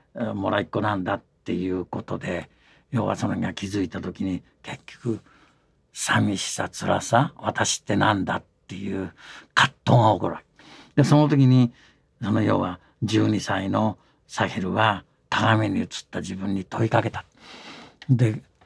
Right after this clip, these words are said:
「あなた、私は何者なの？私は生きていていいの？」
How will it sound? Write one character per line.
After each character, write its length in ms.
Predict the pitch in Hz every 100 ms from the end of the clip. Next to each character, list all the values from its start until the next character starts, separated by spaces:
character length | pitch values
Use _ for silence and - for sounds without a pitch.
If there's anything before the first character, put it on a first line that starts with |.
| -
「あ 100 | 143
な 140 | 107
た、 340 | - 110 92 - _ _ -
私 380 | - 101 -
は 100 | 98
何 240 | 95 98 101
者 260 | 104 101
な 140 | 101 98
の？ 100 | 90 -
私 360 | - 110 -
は 80 | 107
生 60 | 113
き 120 | -
て 120 | -
い 80 | 92
て 100 | -
い 120 | 101
い 40 | 117
の？」 120 | 110